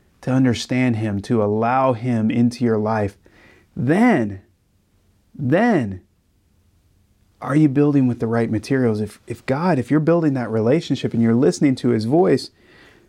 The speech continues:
then you're gonna start building upon that with the right materials. Are you building with the right materials? Is your focus in the right place?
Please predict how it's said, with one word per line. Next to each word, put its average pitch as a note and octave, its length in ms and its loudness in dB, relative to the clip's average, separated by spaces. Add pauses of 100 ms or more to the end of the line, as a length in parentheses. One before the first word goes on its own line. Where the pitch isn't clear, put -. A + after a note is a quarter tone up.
(140)
then F3+ 140 2
you're G3+ 100 0
gonna E3 120 0
start B2+ 360 -2
building E3+ 380 2
upon B2 520 0
that A#2+ 480 -2 (480)
with C#3 240 -4
the B2 80 0
right B2 400 2
materials. B2 960 -8 (800)
Are D3 120 -2
you E3 120 4
building E3 300 2
with D#3 100 2
the D#3 80 0
right D#3 160 0
materials? C#3 420 0
Is C#3 140 -2
your D#3 100 0
focus - 520 -4
in B2+ 80 0
the A#2+ 80 0
right A2+ 220 -2
place? - 460 -20